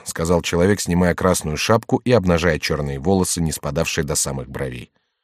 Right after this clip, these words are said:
«Милости просим». «Кто это?» спросил Коконна, стараясь припомнить прошедшее.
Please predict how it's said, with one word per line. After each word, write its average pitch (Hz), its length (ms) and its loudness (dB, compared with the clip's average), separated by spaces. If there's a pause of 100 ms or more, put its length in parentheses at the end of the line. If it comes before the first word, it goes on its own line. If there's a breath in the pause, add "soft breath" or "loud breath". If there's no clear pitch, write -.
(380)
«Милости 143 600 4
просим». 87 680 2 (920)
«Кто 120 240 4
это?» 71 360 0
спросил - 440 -6
Коконна, 95 420 0
стараясь 98 380 0
припомнить 80 580 -2
прошедшее. - 680 -6